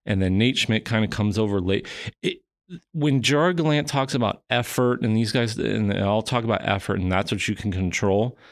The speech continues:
that goal to me is just a major, major, major red flag.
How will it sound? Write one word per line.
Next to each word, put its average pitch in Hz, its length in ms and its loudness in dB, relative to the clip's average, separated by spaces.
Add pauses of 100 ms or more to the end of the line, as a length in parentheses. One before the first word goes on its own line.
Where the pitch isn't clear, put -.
(320)
that 120 500 0
goal 113 300 4
to 117 160 0
me 101 420 0 (520)
is 98 180 0
just - 260 0
a 98 40 2
major, 139 840 4
major, 120 340 4
major 98 360 2
red 87 260 0
flag. 82 440 -4